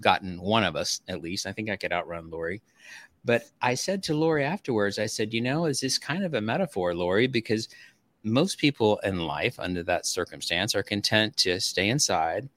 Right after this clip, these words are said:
play it safe, look out their window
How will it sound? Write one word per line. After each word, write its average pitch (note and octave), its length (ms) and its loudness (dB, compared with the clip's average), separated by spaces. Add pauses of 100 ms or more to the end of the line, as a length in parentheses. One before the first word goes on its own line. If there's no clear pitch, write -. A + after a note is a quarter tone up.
(440)
play G#2+ 220 6
it - 100 2
safe, F#2+ 360 2 (300)
look G2+ 240 -2
out C3+ 200 2
their C#3 140 4
window G#2+ 580 2